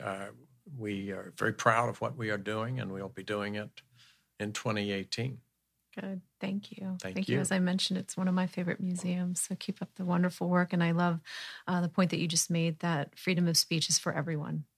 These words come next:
Speaker 2: You know,
Speaker 1: Absolutely
Speaker 2: whether, whether
Speaker 1: right.
Speaker 2: it's your opinion or a, a differing opinion, it's for everyone.
Speaker 1: One other thought about approaching the future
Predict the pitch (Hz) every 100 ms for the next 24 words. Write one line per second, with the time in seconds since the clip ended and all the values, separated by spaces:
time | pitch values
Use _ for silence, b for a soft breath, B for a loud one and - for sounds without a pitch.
0 | _ _ _ _ 175 107 107 - 113 110
1 | 107 104 98 95 170 156 180 165 160 156
2 | 147 - 160 147 165 156 151 143 151 147
3 | 156 - - 160 165 170 165 160 - _
4 | _ _ _ _ _ _ _ 185 143 196
5 | 196 147 117 - - 120 104 - 104 104
6 | 101 - - 123 117 - 104 95 95 -
7 | 117 107 - 87 -